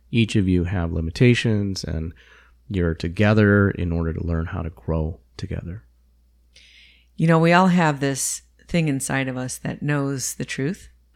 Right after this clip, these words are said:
Speaker 2: and that has a,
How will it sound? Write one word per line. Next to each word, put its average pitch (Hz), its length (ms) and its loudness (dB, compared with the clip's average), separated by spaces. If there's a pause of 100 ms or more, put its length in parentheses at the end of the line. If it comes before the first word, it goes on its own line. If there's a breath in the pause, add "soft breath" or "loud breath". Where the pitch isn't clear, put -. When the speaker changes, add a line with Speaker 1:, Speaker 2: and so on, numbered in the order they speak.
(520 soft breath)
Speaker 2:
and 139 360 0
that 135 420 -2 (260)
has 143 640 -2
a, 135 380 -2